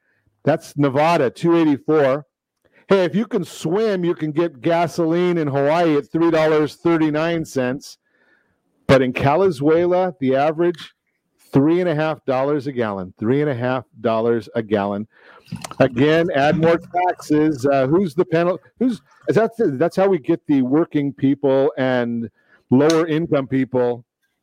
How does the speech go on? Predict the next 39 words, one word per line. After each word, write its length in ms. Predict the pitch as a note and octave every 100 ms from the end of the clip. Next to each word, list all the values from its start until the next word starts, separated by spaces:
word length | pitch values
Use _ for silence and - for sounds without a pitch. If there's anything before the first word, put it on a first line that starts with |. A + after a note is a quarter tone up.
| _ _ _ _ _
I 80 | A#2
guess, 600 | G2 A#2 E3 E3+ F#3 -
to 180 | - -
pay 220 | - C#3
their 180 | C3 B2+
fair 240 | - A#2 G2+
share, 320 | - A#2+ A2
'cause 160 | A2
that's 220 | G2+ A#2+ C3
where 200 | A#2 G#2
so 180 | -
much 180 | A#2+ A#2+
of 60 | A2+
the 60 |
money 260 | G#2+ A2 A#2
is 120 | G#2+
in 80 | G2+
California 580 | A#2+ A2+ G2 G#2 G#2+ G2+
is, 220 | E2+ - _ - - -
is 140 | G#2+
going 280 | C3 B2+ A#2+
to 80 | A#2+
the 120 | G#2
taxes. 840 | - - C3+ - - F#2+ G#2 - - _ _ - - - - - - -
Uh, 260 | A2 A2
ten-year 380 | G2+ B2 C3 B2+
Treasury 600 | A2+ C3 C3 C3 D3 C3+
up 240 | C3+ D3 D#3
a 60 |
little 320 | E3+ A3+ A3+
bit 300 | D#3+ G3 G#3+
today. 480 | - G3+ G#3+ A3 A3
Not 280 | G#3 F3 F3
a 80 | D#3
whole 280 | C#3 E3 D#3
lot 300 | D#3 D#3+ -
to 100 | C#3
speak 420 | - E3+ E3+ F#3
about. 420 | D#3+ E3+ F#3+